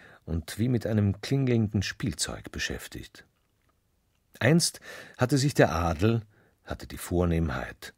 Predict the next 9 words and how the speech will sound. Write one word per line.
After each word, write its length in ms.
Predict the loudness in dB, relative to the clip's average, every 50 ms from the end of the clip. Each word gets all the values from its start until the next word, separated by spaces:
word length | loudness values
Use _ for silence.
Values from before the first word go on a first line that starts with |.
| _ _ _ _ _ -10
sich 300 | -8 -6 -6 -6 -6 -4
Mohren 600 | 0 4 6 8 8 6 4 2 -2 -6 -8 -8
gehalten. 500 | -8 -8 -6 -4 -4 -4 -4 -6 -10 -16 -20 -18 -18 -16 -16 -14 -6 -2
Es 100 | 0 2
fielen 280 | 4 6 6 6 6 6
ihr 200 | 6 4 4 4
reizende 460 | 2 2 0 0 2 2 4 4 2
Bilder 360 | 2 0 -2 0 2 2 0
ein, 300 | 0 -2 -4 -4 -6 -8